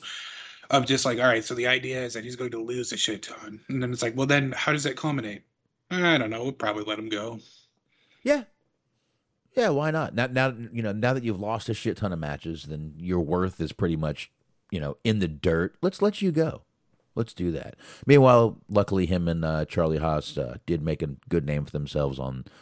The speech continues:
Speaker 2: in R O H, um, till Charlie Haas did what he did. But anyway,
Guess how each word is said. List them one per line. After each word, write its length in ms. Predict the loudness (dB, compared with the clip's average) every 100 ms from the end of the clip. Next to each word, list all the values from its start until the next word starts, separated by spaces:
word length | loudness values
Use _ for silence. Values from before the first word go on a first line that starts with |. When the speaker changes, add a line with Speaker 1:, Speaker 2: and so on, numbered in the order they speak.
| -10 -4
Speaker 2:
in 120 | 0
R 180 | 0 0
O 100 | 0
H, 340 | -2 -4 -12 -20 -20 -20 _ -18
um, 320 | -14 -14 -16 -20 _ _ _ _ -10
till 240 | -10 -10 _ _ _ _ _ _ _ _ _ -20 -10
Charlie 240 | -6 -6
Haas 260 | -8 -12 -8
did 160 | -8
what 120 | -8 -14
he 80 | -18
did. 160 | -16
But 120 | -14
anyway, 260 | -12 -10